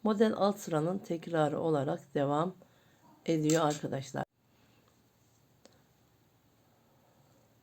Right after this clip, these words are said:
Modelimiz bakın bu şekilde.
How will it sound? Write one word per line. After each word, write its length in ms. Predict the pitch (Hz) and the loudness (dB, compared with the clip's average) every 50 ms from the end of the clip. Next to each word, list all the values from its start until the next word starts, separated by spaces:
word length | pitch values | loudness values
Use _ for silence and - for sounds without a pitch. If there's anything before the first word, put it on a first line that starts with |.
| _ _ _ - - - - - - - - | _ _ _ -20 -20 -20 -20 -20 -20 -12 -4
Modelimiz 680 | - 202 208 196 190 175 165 160 156 160 170 - - - | 0 2 4 6 6 6 6 6 6 4 2 0 -4 -4
bakın 340 | 165 156 160 - 156 156 156 | -4 -4 -2 -2 -2 -2 -2
bu 40 | 156 | -2
şekilde. 680 | 151 - - 135 139 - 135 139 139 143 165 170 175 | -4 -6 -6 -6 -6 -6 -6 -6 -4 -2 -2 -2 -2